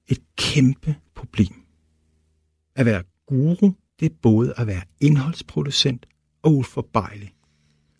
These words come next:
Og nu er den her rockstjernedrøm lagt i grus. Charlie laver en klassisk sektlederfinte.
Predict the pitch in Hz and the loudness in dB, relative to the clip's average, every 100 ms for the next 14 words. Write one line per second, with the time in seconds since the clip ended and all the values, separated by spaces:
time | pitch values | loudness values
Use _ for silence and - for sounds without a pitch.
0 | _ - 123 127 143 147 131 135 120 135 | _ -6 2 4 2 0 -6 -6 -6 -8
1 | - - 135 - - 123 113 - 113 101 | -10 -6 -4 -4 -2 0 0 -2 -2 -4
2 | - 113 110 - - - 147 - - - | -4 -6 -6 -8 -14 -12 -12 -12 -18 -20
3 | - _ _ _ _ - - 120 120 143 | -20 _ _ _ _ -6 -2 -2 -2 -4
4 | 160 - _ 127 120 110 110 131 - - | -6 -10 _ -2 0 2 2 -2 -4 0
5 | 127 120 _ - - - 139 135 131 139 | 2 2 _ -12 -10 -8 -6 -2 0 2
6 | 139 151 131 - _ _ _ - 110 - | 0 -2 -4 -8 _ _ _ -2 0 0
7 | 120 107 95 - 107 98 104 | -6 -6 -8 -8 -10 -8 -10